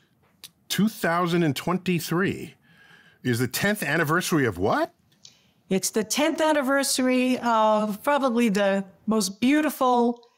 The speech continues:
Speaker 2: image of Earth ever taken, and it's called The Day the Earth Smiled. Uh, and we took Earth's picture from, uh, basically from Saturn, a solar eclipse at Saturn.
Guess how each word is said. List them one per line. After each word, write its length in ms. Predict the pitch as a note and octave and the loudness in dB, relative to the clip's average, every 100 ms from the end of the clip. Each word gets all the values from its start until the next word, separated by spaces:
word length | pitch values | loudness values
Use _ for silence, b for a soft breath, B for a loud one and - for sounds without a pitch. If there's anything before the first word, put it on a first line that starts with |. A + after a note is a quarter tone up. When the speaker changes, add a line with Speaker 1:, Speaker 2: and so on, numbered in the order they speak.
| b b b _ | b b b _
Speaker 2:
image 420 | C#4 C#4+ C#4 B3 A#3 | 0 2 2 2 2
of 120 | G#3+ | 2
Earth 300 | A#3+ A#3 A#3 | 2 0 0
ever 240 | B3+ B3+ | -2 -2
taken, 480 | A#3 B3+ G#3+ G#3+ G#3 | 0 -2 -2 0 0
and 140 | G3 | 0
it's 80 | F#3 | -2
called 240 | - A#3 G3 | -4 -2 -2
The 60 | |
Day 260 | F#3 A#3 B3 | 0 0 2
the 180 | A#3 A3 | 2 0
Earth 180 | G#3 | 0
Smiled. 760 | - - F#3+ F3+ F3 F3 E3+ - b b b b b B3 | -4 0 0 0 0 -2 -4 -8 b b b b b -2
Uh, 440 | G#3 G3 G3+ G#3+ | 0 2 0 0
and 360 | A#3+ G#3+ G#3 G#3 | -2 0 0 0
we 140 | G#3 | 0
took 280 | G#3 - B3+ - _ _ _ _ _ | 0 -2 -2 -6 _ _ _ _ _
Earth's 560 | A#3+ C4+ D#4 - - _ _ _ _ _ | 0 0 0 -4 -6 _ _ _ _ _
picture 520 | C#4+ C#4+ - D#4+ F#4+ - _ _ _ _ _ _ _ | -6 -2 0 0 0 -4 _ _ _ _ _ _ _
from, 540 | - B3 A#3 A3+ A3+ A3+ | -2 2 2 4 2 2
uh, 480 | A#3 A3 A3 G#3+ G3+ | 2 2 4 4 2
basically 600 | G#3+ C4 - B3+ B3 A#3+ | 0 0 -2 -2 0 0
from 640 | A#3+ A3+ A3 G#3 G#3 G3+ _ | -2 0 0 0 -2 -6 _
Saturn, 640 | - - A#3 A#3+ B3 A#3 | -6 -2 0 2 0 -2
a 260 | F#3+ G#3+ | -4 -2
solar 480 | F#3+ - C4+ C#4 B3+ | -2 0 2 2 2
eclipse 420 | A#3 - B3 - | 0 -2 -4 -2
at 140 | A3 G3+ | -4 -2
Saturn. 540 | - A3 G3 A3 G#3 | -2 0 0 0 -2